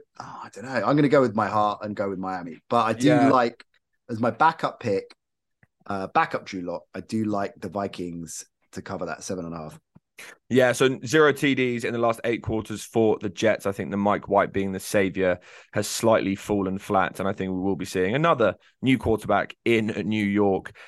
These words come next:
Speaker 2: next season. Now, finally, it is that sharp pick, Nat, that we're talking about. The Pittsburgh
Speaker 1: Mm-hmm.
Speaker 2: going to Cleveland Browns.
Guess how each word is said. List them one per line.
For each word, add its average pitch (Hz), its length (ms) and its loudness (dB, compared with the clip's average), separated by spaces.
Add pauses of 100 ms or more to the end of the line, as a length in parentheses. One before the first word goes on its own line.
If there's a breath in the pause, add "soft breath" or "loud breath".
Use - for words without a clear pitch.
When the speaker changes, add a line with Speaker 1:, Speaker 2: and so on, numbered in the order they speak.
(140 loud breath)
Speaker 2:
next - 580 -2
season. 110 720 0
Now, 123 140 0
finally, 143 380 4
it 127 100 -2
is 139 220 2
that 131 300 0
sharp - 440 2
pick, - 240 0
Nat, 98 320 -6
that 98 100 -4
we're 98 140 -2
talking 98 340 -2
about. 87 380 2
The 98 80 -4
Pittsburgh 123 540 2
Speaker 1:
Mm-hmm. - 100 -12
Speaker 2:
going 110 260 -4
to - 80 -16
Cleveland 101 320 -2
Browns. 95 420 0